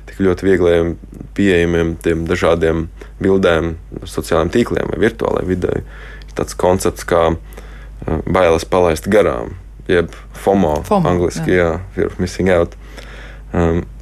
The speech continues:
Speaker 1: un to bieži vien cilvēkiem ir ļoti grūti svētku laikā, jo viņi redz visus šos draugus vai radus vai paziņas, kuriem ir tik jautri, uh, un viņi skatās katru to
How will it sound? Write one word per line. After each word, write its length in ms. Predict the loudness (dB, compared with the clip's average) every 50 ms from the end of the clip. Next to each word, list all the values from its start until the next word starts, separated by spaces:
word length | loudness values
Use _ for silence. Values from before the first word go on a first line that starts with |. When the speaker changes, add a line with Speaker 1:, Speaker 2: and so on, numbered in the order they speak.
| -4 0
Speaker 1:
un 160 | 2 2 4 2 2
to 220 | 2 4 4 4 6
bieži 320 | 6 4 4 4 4 2
vien 140 | 2 2 2
cilvēkiem 440 | 4 4 4 4 4 2 0 0 0
ir 100 | 2 2
ļoti 220 | 2 2 2 0 0
grūti 280 | 2 2 2 2 0 2
svētku 360 | 2 2 2 0 -2 -2 2
laikā, 400 | 2 4 4 2 2 0 0 0 0 0 -4 -8 -10 -4
jo 380 | 0 2 2 4 4 4 2 0 -2 -10 -20 -20 -20 -20 -20 -20 -20 -18 -10 -4
viņi 120 | 0 2 2
redz 200 | 2 4 4 2
visus 200 | 2 2 0 -2
šos 220 | -2 -2 -2 0 2
draugus 560 | 4 4 6 6 4 2 0 -2 -8 -10 -10 -10
vai 160 | -6 -4 -2 0 2
radus 320 | 2 2 2 0 -2 -2 0
vai 140 | 0 0 0
paziņas, 540 | -2 -2 0 2 2 4 2 0 0 -2 -2
kuriem 320 | 0 2 2 2 2 0
ir 60 | 0 0
tik 220 | -2 -2 2 2 4
jautri, 460 | 6 6 4 4 2 0 0 0 0 0 0
uh, 600 | 0 0 2 2 4 4 2 0 -2 -6 -12 -18 -20 -20 -20 -20 -20 -20 -20 -16 -8
un 140 | -4 -2 0
viņi 160 | 0 0 0
skatās 480 | 0 0 0 2 2 2 2 2 -2 -6 -6 -2
katru 260 | -2 -2 0 -2 -2 0
to 160 | 2 4 4